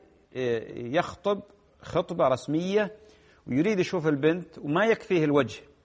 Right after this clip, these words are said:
وما يكشف، يكفيه الكفين، يشوف، يشوف شعرها مثلًا،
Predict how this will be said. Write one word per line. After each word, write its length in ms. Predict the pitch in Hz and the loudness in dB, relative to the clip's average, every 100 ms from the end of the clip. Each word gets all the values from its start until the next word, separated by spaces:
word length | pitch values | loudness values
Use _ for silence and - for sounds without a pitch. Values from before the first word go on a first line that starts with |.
| - | -8
وما 200 | 127 180 | -2 -2
يكشف، 300 | 202 - 165 | -2 -2 -2
يكفيه 560 | 175 - 160 - 165 139 | -2 -2 -4 -2 0 0
الكفين، 560 | - 135 - 113 95 | 0 -4 0 0 0
يشوف، 360 | 127 208 180 - | -4 -2 -2 -4
يشوف 320 | 156 190 170 | -2 0 2
شعرها 400 | - 156 147 127 | 2 2 2 2
مثلًا، 440 | 131 117 139 196 | 0 0 0 -2